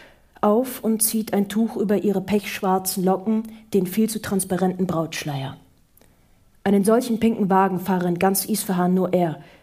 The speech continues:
rechtfertigt sich der Fahrer. Die Polizei könne ihn also mühelos identifizieren. Dann drohen Geldstrafen, Führerscheinentzug, Beschlagnahmung des Autos.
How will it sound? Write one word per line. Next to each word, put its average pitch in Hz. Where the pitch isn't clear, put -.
rechtfertigt 175
sich 165
der 160
Fahrer. 160
Die 214
Polizei 220
könne 226
ihn 208
also 190
mühelos 208
identifizieren. 185
Dann 190
drohen 190
Geldstrafen, 208
Führerscheinentzug, 202
Beschlagnahmung 202
des 180
Autos. 175